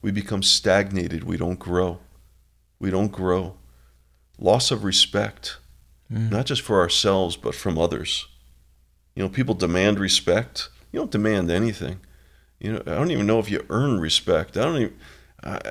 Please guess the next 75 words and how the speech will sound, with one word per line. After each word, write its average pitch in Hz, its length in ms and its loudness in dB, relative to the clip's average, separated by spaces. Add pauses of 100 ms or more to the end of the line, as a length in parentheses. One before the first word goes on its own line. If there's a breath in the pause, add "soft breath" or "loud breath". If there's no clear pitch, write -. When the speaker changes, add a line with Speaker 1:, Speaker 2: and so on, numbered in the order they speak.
(160)
Speaker 1:
I 143 160 -2
think 117 240 -2
it's - 140 -4
just - 200 2
something 117 320 0
that 95 120 4
happens. 101 380 0
If 78 120 -8
you 87 100 -2
look 117 240 4
for 101 300 0
it, - 180 0 (800)
you're 92 100 -8
doing 120 320 0
things 110 280 -2
for - 140 -8
the 101 100 0
wrong 107 260 0
reason. 98 420 -2 (380 loud breath)
Respect - 440 0
is 117 140 0
either 104 160 2
gonna 95 200 0
happen 113 400 -2
or 101 120 0
it's - 180 -6
not, 104 320 0 (420 soft breath)
and 104 120 -4
you 98 60 -2
got 104 140 0
a 95 40 2
lot 139 240 0
better 131 220 0
chance 117 380 -2
that 110 120 -2
it's 110 120 -8
gonna 98 180 -4
happen 104 320 -4
for 101 120 -6
doing 101 220 -2
the 95 80 -2
right 101 260 0
thing. 98 340 -2 (1080 loud breath)
And 95 120 2
maybe 170 180 4
if 156 100 0
you're 127 100 0
not 131 180 0
getting 135 220 0
the 98 60 2
respect 117 460 0
of 110 60 -2
the 98 60 -4
people 117 380 -4
and 104 80 -2
you're 87 100 -4
doing 104 220 -2
the 98 80 -2
right 98 240 -2
thing, 113 280 -2
you're 95 80 -2
hanging 101 320 -2
out 98 160 -2
with - 100 -10
the 87 80 -6
wrong 90 280 -4
people 95 340 -6
Speaker 2:
Right. 127 340 -2
Speaker 1:
that 98 160 -2
don't 110 220 4
respect - 440 -2
the - 60 -2
right 87 260 -2
thing, 78 320 -6
Speaker 2:
Right. 120 300 0